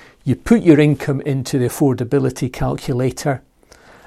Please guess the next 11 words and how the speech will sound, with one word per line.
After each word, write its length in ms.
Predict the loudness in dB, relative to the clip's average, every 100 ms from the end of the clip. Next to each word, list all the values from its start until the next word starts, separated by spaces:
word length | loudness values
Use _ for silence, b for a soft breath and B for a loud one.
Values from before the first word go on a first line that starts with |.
| b -8
Uh, 120 | -4
you 200 | -2 0
might 260 | 2 2 0
have 260 | -2 -4 -4
to 120 | -6
put 380 | -2 -2 0 -2
in 180 | 0
some 240 | -2 -2 2
other 240 | 2 2
information 840 | -2 -4 -4 -2 -2 -2 -4 -4 -4
such 480 | -4 -4 -6 -8